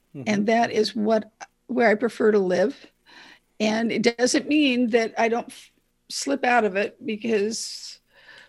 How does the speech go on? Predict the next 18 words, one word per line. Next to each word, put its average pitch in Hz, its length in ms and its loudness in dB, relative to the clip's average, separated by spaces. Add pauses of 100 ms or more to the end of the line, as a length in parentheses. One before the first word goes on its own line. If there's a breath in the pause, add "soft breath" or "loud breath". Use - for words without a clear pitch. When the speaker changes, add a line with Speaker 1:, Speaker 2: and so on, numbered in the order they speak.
(160)
Speaker 2:
watching 226 340 0
violence 220 440 2
on 220 120 2
T - 160 -2
V 214 280 0
can 220 200 -4
upset - 400 -4
me. 220 300 -2 (720 loud breath)
Um, 196 640 -2 (1120)
when 247 240 2
my 240 180 2
husband 240 360 2
doesn't 233 260 2
do 254 140 -2
something 254 400 0
the 247 80 0
<laughs> - 20 2
way 160 80 -2